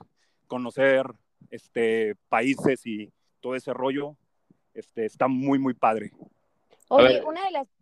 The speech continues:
Speaker 2: una de
Speaker 3: ya,
Speaker 2: las
Speaker 3: ¿me
Speaker 2: preguntas que
Speaker 3: escuchan?
Speaker 2: mandaron los
Speaker 3: ¿No me
Speaker 2: fans,
Speaker 3: escuchan?
Speaker 2: eh, ¿me escuchas
Speaker 1: Sí.
Speaker 2: bien?
Speaker 1: Sí, sí, sí.
Speaker 2: Una de las preguntas que mandaron los fans fue, ¿cuál,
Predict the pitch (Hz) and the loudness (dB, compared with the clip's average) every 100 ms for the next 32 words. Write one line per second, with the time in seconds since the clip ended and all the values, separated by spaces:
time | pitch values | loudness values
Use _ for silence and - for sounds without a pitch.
0 | - 285 339 135 143 139 - 117 131 156 | -14 -10 -2 2 4 2 -4 -6 -4 -4
1 | - 175 170 214 233 247 196 - 147 147 | 0 2 2 -4 -8 -10 -12 -10 -6 -6
2 | 160 156 160 160 151 - _ - _ _ | -6 -8 -8 -10 -16 -20 _ -20 _ _
3 | _ _ _ - - - _ _ _ _ | _ _ _ -16 -16 -16 _ _ _ _
4 | _ _ _ _ - 233 - 294 285 269 | _ _ _ _ -10 -8 2 4 4 4
5 | 294 - - _ - 135 127 147 120 _ | -2 -2 -6 _ 0 2 2 -2 -4 _
6 | _ _ _ _ _ _ _ - 277 311 | _ _ _ _ _ _ _ -8 -4 -2
7 | 277 240 214 220 226 254 240 220 202 214 | -4 -6 -10 -10 -10 -10 -12 -16 -10 -8
8 | 233 240 196 _ 208 208 220 226 220 208 | -8 -8 -12 _ -16 -14 -14 -10 -10 -8
9 | 226 220 | -8 -8